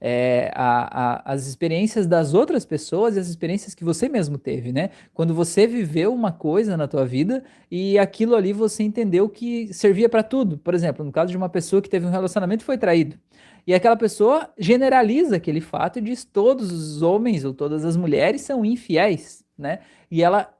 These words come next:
cria dentro do mapa dela aquela verdade, entende?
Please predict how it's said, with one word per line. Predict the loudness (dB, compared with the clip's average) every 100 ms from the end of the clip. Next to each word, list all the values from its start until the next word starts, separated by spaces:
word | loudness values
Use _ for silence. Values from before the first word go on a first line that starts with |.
| _
cria | -2 2 4
dentro | 4 2 0
do | 0
mapa | 2 2 2 0 -2
dela | 0 0 -2
aquela | -4 -2 0 0
verdade, | 2 0 2 2 4 2 -4 -12 -18 _ _ -18
entende? | -12 -4 -2 -4